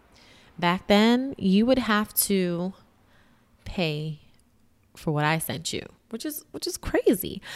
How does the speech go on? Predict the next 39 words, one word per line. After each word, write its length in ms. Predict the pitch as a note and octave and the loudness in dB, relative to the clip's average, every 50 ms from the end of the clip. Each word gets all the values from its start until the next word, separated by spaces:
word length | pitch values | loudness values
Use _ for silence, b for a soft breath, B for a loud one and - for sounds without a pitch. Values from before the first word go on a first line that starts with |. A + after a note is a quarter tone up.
| B B B | B B B
But 80 | - C#4+ | -4 -2
I 60 | D#4+ | -2
think 220 | G4+ - C5+ C#5 - | -2 -2 -4 -2 0
they 80 | B4 | 2
used 180 | G#4 F#4+ F#4+ - | 2 2 2 0
to 60 | C4+ | -2
do 160 | A#3 A#3 A3+ | -2 0 2
that 360 | G#3 F#3+ D#3 - - - - - | 4 4 4 2 0 -4 -10 -4
for 300 | - F#3 F3+ E3+ D#3 E3 | 0 2 2 2 2 0
cell 260 | - - D#3 D#3+ E3+ | 0 2 2 2 2
phones. 340 | - A3+ A#3+ A#3+ B3+ B3 A3+ | 4 2 2 2 2 0 0
They 100 | F3 E3+ | 0 0
used 160 | F3+ - - | 0 -2 -2
to 80 | F3+ | -2
make 200 | F3 E3 E3 E3 | -2 -2 -4 -4
people 420 | - - F#3 F3 - E3 D#3 D3+ C#3+ | -6 -6 -6 -4 -4 -4 -6 -6 -4
pay 600 | - - - E3+ D#3 D3 D3 D3 D3+ D#3 D#3+ E3 _ b b b b b b b b b b | -4 -4 -2 -2 -2 -2 -2 -2 -2 -4 -6 -8 _ b b b b b b b b b b
when 160 | - D#3+ D#3 D#3 | -8 -6 -6 -4
people 260 | - F3 - D#3 D#3+ | -6 -6 -4 -4 -6
called 340 | - - D#3 D#3 D#3 D3+ F3+ | -4 -4 -4 -4 -4 -4 -2
you, 180 | G#3 F#3 C#3+ | -2 -2 0
right? 300 | C3+ C#3+ D3+ F3 F#3 - | 0 0 0 -2 -2 -2
When 100 | - E3 | -4 -4
people 220 | D#3+ F#3 F3 F3+ F#3 | -4 -2 -4 -4 -4
call 160 | - G3 F3+ | -2 -2 -2
you 100 | F3 F3 | -2 -4
from 140 | - F3+ - | -6 -8 -8
international 500 | D#3 E3 D#3 D#3 D3 D#3+ - - F#3+ F#3 | -6 -6 -4 -4 -4 -6 -6 -6 -4 -4
numbers, 400 | F#3 F#3 F#3 - F#3+ F#3+ F#3+ - | -4 -4 -4 -4 -4 -4 -4 -4
don't 280 | - E3 F3 - - | -6 -6 -6 -6 -6
you 60 | G#3 F#3+ | -4 -4
have 140 | F#3+ F#3 - | -4 -6 -6
to 100 | - E3+ | -10 -8
pay 260 | - - E3 D#3 D#3+ | -4 -2 -2 -2 -2
for 180 | - - A#3+ A#3+ | -4 -4 -6 -6
that? 280 | B3+ C4 C4 C4 C4+ - - - - - - - | -6 -6 -8 -10 -12 -14 -20 -20 -20 -16 -10 -10
I 60 | F#3 | -10
don't 120 | F3 - | -8 -10
know. 120 | - - | -12 -16